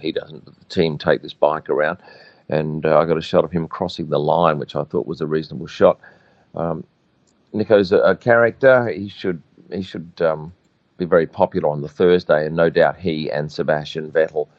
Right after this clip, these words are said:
will be in the press conference, I'd say, on the, on the Thursday for the pre-race press conference. And it wouldn't surprise me if they had five drivers in for that press conference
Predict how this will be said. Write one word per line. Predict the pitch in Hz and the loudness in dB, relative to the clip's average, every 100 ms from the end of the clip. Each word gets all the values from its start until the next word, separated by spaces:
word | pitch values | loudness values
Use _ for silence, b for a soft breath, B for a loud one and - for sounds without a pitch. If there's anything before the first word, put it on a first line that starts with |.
| b b 90 | b b -4
will | |
be | 85 82 | 0 0
in | 78 | -2
the | - | -4
press | - 117 | 0 0
conference, | - 87 - 80 76 | 0 -4 -4 -8 -6
I'd | 80 82 | -6 -6
say, | - 90 90 | -4 -4 -2
on | 98 98 | -4 -6
the, | - _ _ _ | -12 _ _ _
on | 107 107 | -2 0
the | |
Thursday | 90 95 92 - 92 | 2 2 2 4 2
for | 90 | 2
the | 80 | -4
pre-race | - 87 78 73 - | -2 0 0 -2 -4
press | 78 73 | -6 -4
conference. | - 78 - 82 - B B B B B | -4 -4 -4 -8 -8 B B B B B
And | 80 | -2
it | 82 | 0
wouldn't | 87 76 | 0 -2
surprise | 78 92 85 78 80 | -6 0 2 2 -2
me | |
if | 78 | -4
they | 82 76 | -2 -4
had | 76 | -6
five | - 95 92 87 | 0 4 4 2
drivers | - 76 73 73 - - | 4 2 2 -2 -6 -6
in | 82 76 | -6 -6
for | 73 | -4
that | 71 - | -2 -2
press | - 73 - | -4 -8 -8
conference | 71 69 - 71 - - | -12 -12 -10 -12 -10 -16